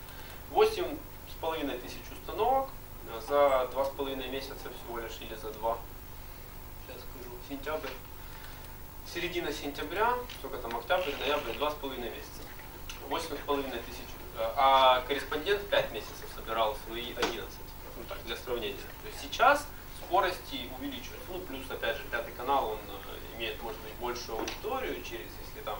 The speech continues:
это где-то показывается реклама на, именно на канале.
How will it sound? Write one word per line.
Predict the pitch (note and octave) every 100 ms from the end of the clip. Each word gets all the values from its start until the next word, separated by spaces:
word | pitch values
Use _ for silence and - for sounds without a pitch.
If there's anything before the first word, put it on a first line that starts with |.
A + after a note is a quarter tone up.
| -
это | - -
где-то | A#2 -
показывается | - - - D3 C#3+ - - - - - -
реклама | C3 C3 A#2+ - - - - G#2+
на, | G#2+ G2+ G2+ - - - - - -
именно | - - -
на | -
канале. | - -